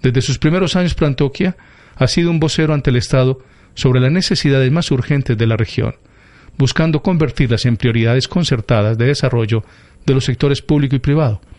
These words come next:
al tiempo que apoya iniciativas dirigidas al fortalecimiento de la institucionalidad regional y nacional.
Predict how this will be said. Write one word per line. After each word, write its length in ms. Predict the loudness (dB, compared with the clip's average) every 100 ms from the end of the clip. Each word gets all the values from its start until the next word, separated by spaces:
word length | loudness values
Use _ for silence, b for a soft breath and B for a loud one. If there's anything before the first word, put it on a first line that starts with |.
| B B B B
al 180 | -2 0
tiempo 320 | 0 0 0
que 100 | 0
apoya 280 | 0 0 2
iniciativas 500 | 0 -2 0 0 0
dirigidas 580 | -2 -2 0 0 -2 -6 B B B B
al 140 | -2
fortalecimiento 1000 | 0 -2 0 -2 0 0 0 -2 -2 -4 -6 b b b
de 160 | 0 2
la 160 | 2 0
institucionalidad 1080 | -2 0 -2 -2 -2 0 2 2 2 0 -2 -12 -20 -20 -20 _ _
regional 600 | -2 0 0 0 0 -2 -2
y 100 | 0
nacional. 640 | 0 0 -2 -4 -8